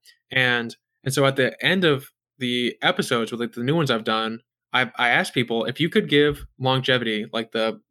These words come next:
the perfect form of it that people are working on, to three people, and it can't be you or a loved one, what, who would be those three people and why?" You know, and I give the example, like, imagine Einstein, you gave it to him, you know, past and pr-,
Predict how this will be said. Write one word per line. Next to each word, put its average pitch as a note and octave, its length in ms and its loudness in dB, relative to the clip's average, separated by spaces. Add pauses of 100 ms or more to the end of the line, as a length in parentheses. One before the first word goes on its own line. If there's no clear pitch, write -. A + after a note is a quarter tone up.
(220)
the C3 80 -4
perfect C#3+ 340 -2
form B2 240 0
of A#2+ 120 -2
it A#2 200 -2
that A#2 240 -2
people B2+ 220 -4
are C3 60 0
working A#2+ 280 -4
on, A2 260 -6 (340)
to - 260 -2
three E3 400 2
people, C#3+ 280 0
and A#2+ 80 -4
it A#2+ 40 -2
can't D3+ 200 -2
be C#3 80 0
you B2 220 2
or F#3 120 6
a F#3+ 60 4
loved D#3+ 280 0
one, A2+ 320 -4 (180)
what, C#3+ 380 0 (320)
who D#3+ 140 2
would F3+ 80 2
be F#3+ 100 2
those E3+ 180 0
three D#3+ 120 0
people C#3 220 -2
and A#2 120 -4
why?" G#2 240 -4 (380)
You C3 60 -6
know, C3+ 60 4
and B2+ 100 2
I B2 40 4
give C3 160 0
the C3 60 2
example, B2+ 340 0
like, A2 120 -4
imagine A2+ 380 -2
Einstein, A#2+ 640 -2
you A#2+ 140 -6
gave B2 180 0
it B2 120 -6
to B2 80 -6
him, C3 440 -2 (320)
you - 80 0
know, B2+ 60 2
past C#3+ 300 0
and D3 80 -4
pr-, - 80 -10